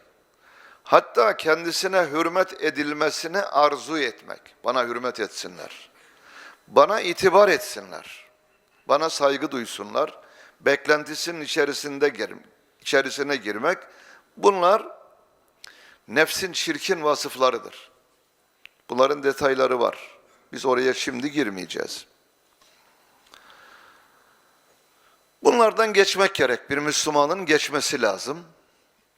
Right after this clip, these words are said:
Makbul olan heva ise,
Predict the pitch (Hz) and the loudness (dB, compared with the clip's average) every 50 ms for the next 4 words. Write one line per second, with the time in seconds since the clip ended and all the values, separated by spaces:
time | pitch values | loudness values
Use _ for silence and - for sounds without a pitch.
0 | _ _ _ _ _ _ _ _ _ - - _ _ _ - 110 139 156 - - | _ _ _ _ _ _ _ _ _ -20 -20 _ _ _ 2 4 4 4 4 0
1 | - 208 247 240 202 170 143 131 117 104 104 127 143 143 151 175 196 190 156 123 | -2 -2 2 4 4 4 4 2 0 -2 0 2 4 4 4 4 4 2 -2 -6
2 | - - 117 107 117 139 | -6 -2 -2 -2 -2 -2